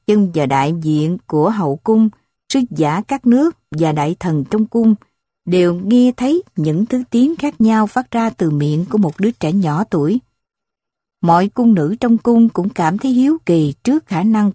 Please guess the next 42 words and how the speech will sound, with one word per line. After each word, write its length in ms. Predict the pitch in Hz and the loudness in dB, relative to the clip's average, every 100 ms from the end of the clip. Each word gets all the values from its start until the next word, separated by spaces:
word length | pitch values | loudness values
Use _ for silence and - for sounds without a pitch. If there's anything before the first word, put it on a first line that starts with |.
| - | -2
tuyệt 220 | 180 151 - | -4 -4 -4
vời 300 | 165 156 147 | -2 -2 -2
về 100 | 147 | -4
ngôn 240 | 160 208 185 | 0 0 0
ngữ 220 | 147 180 | 0 -4
của 120 | - 196 | -6 -6
cô 280 | - 202 | 0 0
công 240 | 196 208 196 | 0 -2 -2
chúa 120 | 233 | 0
nhỏ 280 | 247 147 165 | 0 0 -2
tuổi 160 | - 156 | -2 -4
Cleopat. 580 | - 196 190 190 226 - _ _ _ _ _ _ _ _ _ _ | -2 -2 0 -2 -4 -6 _ _ _ _ _ _ _ _ _ _
Những 280 | 185 196 254 | 2 4 4
lúc 180 | 311 330 | 2 0
rảnh 200 | 185 185 226 | -2 0 0
rỗi, 320 | 170 156 262 - _ - | 0 0 -4 -8 _ -4
họ 100 | 185 - | -4 -2
chơi 220 | 254 240 | 0 2
đùa 260 | 190 175 151 156 | 2 0 0 -2
với 80 | |
công 220 | 247 226 208 | -2 0 0
chúng, 320 | 233 247 381 - _ | 2 2 0 -8 _
nghe 160 | 202 202 | 0 0
cô 180 | - 208 | 0 0
đối 200 | 196 254 | 0 -2
thoại 400 | - 185 143 143 - | -4 -4 -2 -4 -4
với 140 | 202 | -6
các 280 | 220 180 156 | -2 -4 -2
giáo 180 | 190 240 | -4 -2
viên 240 | 214 220 208 | 0 0 0
ngoại 180 | 156 151 | 0 -2
ngữ 340 | 156 143 220 - _ _ _ | 0 0 0 -4 _ _ _
và 220 | 170 175 | -2 -2
hát 280 | 170 240 339 - | 0 -2 -2 -2
những 220 | 180 226 | 0 0
bài 200 | 165 143 | 0 -2
hát 260 | 165 240 269 | -2 -4 -4
tiếng 200 | - 240 | 0 2
nước 200 | 294 311 | 2 0
ngoài 260 | 190 165 143 | -2 0 -2
rất 220 | 240 254 | -4 -2
hay. 260 | 220 214 | 0 2